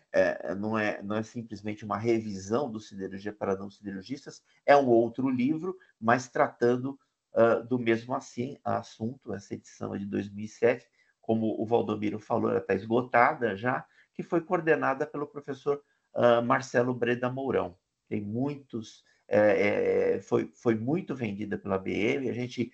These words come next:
em qualquer lugar, em qualquer usina que a gente, que a gente visita, em qualquer, em qualquer universidade que a gente visita, sempre tem um exemplar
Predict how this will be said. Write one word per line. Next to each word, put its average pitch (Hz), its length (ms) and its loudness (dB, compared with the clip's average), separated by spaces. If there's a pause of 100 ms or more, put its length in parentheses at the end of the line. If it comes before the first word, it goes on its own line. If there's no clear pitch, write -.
(120)
em 110 120 -12
qualquer 120 300 4
lugar, 110 460 6 (140)
em 110 60 -20
qualquer 120 520 0
usina 120 560 -2
que 110 120 -4
a - 20 -2
gente, 110 420 -8
que - 60 -12
a - 60 -6
gente 107 240 -14
visita, 107 440 -8
em 98 60 -14
qualquer, 107 460 -2 (260)
em 95 80 -12
qualquer 110 420 4
universidade 107 920 2
que 110 60 -8
a - 20 -6
gente 104 160 -10
visita, 117 320 -8
sempre 156 260 -8
tem 135 120 -6
um 123 100 -2
exemplar 107 640 -2